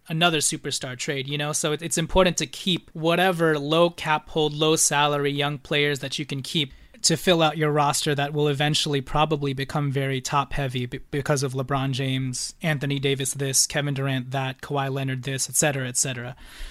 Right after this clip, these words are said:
So with that said, I'm gonna end our show and just talk about, yeah, the trade deadline, what the Lakers might do.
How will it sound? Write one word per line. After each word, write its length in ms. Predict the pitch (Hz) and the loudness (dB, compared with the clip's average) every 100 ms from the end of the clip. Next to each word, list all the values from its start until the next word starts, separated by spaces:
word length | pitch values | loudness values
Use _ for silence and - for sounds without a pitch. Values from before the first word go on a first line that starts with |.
| - - - - - | -14 -20 -16 -14 -2
So 140 | 214 | 4
with 80 | 220 | 8
that 180 | 190 190 | 8 6
said, 280 | - 185 180 | 4 4 6
I'm 80 | |
gonna 120 | 170 160 | 2 0
end 200 | 175 170 | 0 0
our 140 | 156 156 | 2 0
show 340 | - 165 156 | 2 4 4
and 100 | 147 | 2
just 200 | 156 - | 0 0
talk 220 | 160 151 | 0 -2
about, 320 | 156 147 143 - | -2 -2 -4 -6
yeah, 220 | 175 180 123 | 2 2 2
the 100 | 131 | -4
trade 320 | - 175 156 | 0 2 2
deadline, 640 | 147 147 143 143 139 139 - - - _ | 0 0 0 0 0 -4 -10 -20 -20 _
what 160 | 160 160 | -4 0
the 80 | 160 | 4
Lakers 340 | 160 160 143 | 4 2 0
might 240 | 151 147 | 0 -2
do. 460 | 131 139 139 135 139 | -2 -2 0 -2 -4